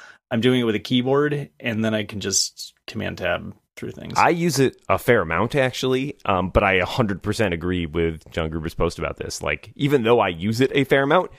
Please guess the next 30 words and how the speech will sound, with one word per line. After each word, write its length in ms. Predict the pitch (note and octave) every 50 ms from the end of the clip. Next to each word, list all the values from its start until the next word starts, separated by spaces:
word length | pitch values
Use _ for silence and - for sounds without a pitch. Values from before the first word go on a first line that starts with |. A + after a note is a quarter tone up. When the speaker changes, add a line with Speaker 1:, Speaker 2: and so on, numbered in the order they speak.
| _ _ _ _ _ _ -
Speaker 2:
it 120 | D3+ B2+
is 160 | A#2 G#2 - - _
always 440 | - A#2+ A2+ A2 G#2+ G#2 G#2+ G#2+ G#2+
frustrating 640 | - - - E2+ - - - F2 E2 D#2+ D#2+ D#2 D2+
to 120 | - E2+
use. 400 | D2+ D2 C2+ B1 C#2+ - - - _ _ _ _ _ _ _ _ _ -
Like, 220 | G2+ F2+ F#2 - -
and 120 | - B2+ C3
it's 200 | B2+ - - -
not, 440 | C3+ C#3 C#3+ D#3 D#3 D#3+ - - - _ _ _ _ _ _ _ _ _ _ _ _ _ -
like, 260 | - D3 C3 - - -
I 80 | - C#3+
could 140 | A#2 D#3+ -
see 100 | F#3+ E3
the 140 | C#3 C#3
argument, 340 | C3+ C#3 C3+ C3 C3 C3 -
like, 220 | - A2 A2+ - -
"Oh, 200 | - G#3 F#3+ C3+
you'll 140 | A2 B2+ E3+ D3+
get 200 | D3 C#3+ - -
used 220 | G#2 G#2+ - -
to 80 | G2+ F2+
it 140 | D#2+ D#2 -
and 100 | F2 G2+
your 100 | G#2+ A2
muscle 240 | A#2+ B2+ - - A2
memory 260 | F#2+ F2+ F2 F2+ F2
will 140 | F2 G2 F2+
build 220 | D2+ F#2+ F2+ E2
up." 180 | E2+ D#2 D2 -